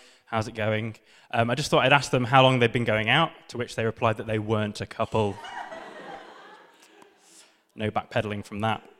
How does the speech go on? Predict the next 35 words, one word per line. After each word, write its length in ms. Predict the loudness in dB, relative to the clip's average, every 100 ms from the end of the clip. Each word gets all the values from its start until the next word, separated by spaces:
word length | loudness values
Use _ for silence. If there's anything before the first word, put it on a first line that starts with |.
| _ _ _ _ -20 -20 -20 _ _ 2
That's 180 | 2 4
just 160 | 2
one 160 | 8 8
example 580 | 8 4 2 -2 -8 -8 -14 -20 -20 -4
of 260 | 2 4 4 0 -2 -14 -20
<laughs> 120 | _
me 180 | -6 -6
trying 240 | -2 -2
to 80 | -2
start 320 | 2 6 6
a 40 | 6
conversation 600 | 0 -2 -2 -4 -6 -14 -16 -20 -12
and 120 | -2
failing 320 | 2 2 2
miserably. 440 | -2 -2 -4 -6 -12 _ _ _ _ _ _ _ _ _ -2
But 100 | 6
I 40 | 6
find 240 | 8 6
the 40 | 6
same 300 | 6 6 6
thing 160 | 2
happens, 460 | 0 -2 -4 -6 -10 -20 -20 -4 0
uh, 80 | 4
with 240 | 4 4
prayer. 400 | 8 8 8 4
I 80 | -4
find 360 | 0 2 2 0
that 100 | 4
trying 240 | 6 6
to 60 | 4
start 260 | 4 4
a 40 | 4
conversation 640 | 0 2 0 0 -2 -4
with 340 | -6 -8 _
God 360 | 2 4 4